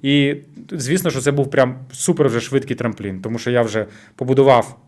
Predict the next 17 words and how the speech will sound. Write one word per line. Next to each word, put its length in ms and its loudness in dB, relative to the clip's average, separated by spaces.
впізнаваність 800 0
на 80 -2
національному 640 -2
рівні, 440 -2
і 80 -6
це 140 2
допомогло 480 0
мені, 400 -2
е, 340 0
коли 160 0
я 220 -2
сказав, 320 0
що 100 -8
у 60 -4
мене 220 4
новий 200 8
бізнес, 480 2